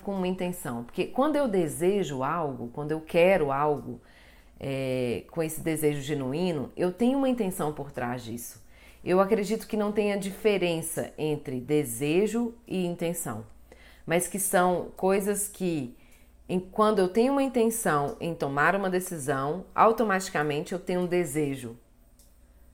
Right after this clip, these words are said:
que aquilo aconteça. E esse desejo me move. Então,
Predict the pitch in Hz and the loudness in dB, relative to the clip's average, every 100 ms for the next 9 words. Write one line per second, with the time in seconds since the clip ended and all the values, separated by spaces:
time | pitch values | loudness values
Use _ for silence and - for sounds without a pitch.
0 | - - - - - - 160 - 165 160 | -20 -20 -20 -20 -8 0 0 0 0 0
1 | 160 160 151 113 120 110 - - - - | 0 -4 -4 -6 -6 -10 -12 -18 -20 -20
2 | _ - - 185 214 247 180 190 185 202 | _ -20 -6 6 8 8 6 4 6 4
3 | 202 185 170 147 120 117 110 - - - | 2 0 -2 -2 -2 -4 -10 -14 -20 -20
4 | - - - - - - - 156 202 185 | -20 -20 -20 -20 -20 -20 -12 -2 4 4
5 | 180 160 | 4 0